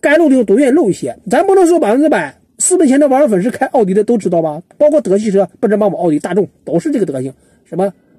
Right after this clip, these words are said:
左发动机啊、水泵啊、乱七八糟，有的公里数大了就愿意漏了，你修你都修不起，是吧？而反过来，雷克萨斯E S三百呢，它是混动车型啊，用的是丰田的第四代T S S双擎混动系统，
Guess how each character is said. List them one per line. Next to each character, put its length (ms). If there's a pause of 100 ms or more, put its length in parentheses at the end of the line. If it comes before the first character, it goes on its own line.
(100)
左 100
发 60
动 100
机 160
啊、 120
水 160
泵 160
啊、 140
乱 120 (100)
七 120
八 60
糟， 100
有 100
的 140
公 180
里 60
数 80
大 100
了 100 (280)
就 120
愿 120
意 40
漏 140
了， 140 (320)
你 120
修 280
你 60
都 60
修 160
不 80
起， 200 (100)
是 100
吧？ 220 (380)
而 140
反 220
过 120
来， 180
雷 100
克 120
萨 120
斯 160
E 80
S 300 (160)
三 220
百 180
呢， 140 (180)
它 100
是 120
混 260
动 140
车 160
型 120
啊， 240 (540)
用 180
的 80
是 120
丰 180
田 100
的 80
第 160
四 160
代 140
T 240
S 180
S 240
双 320
擎 240
混 160
动 160
系 140
统， 260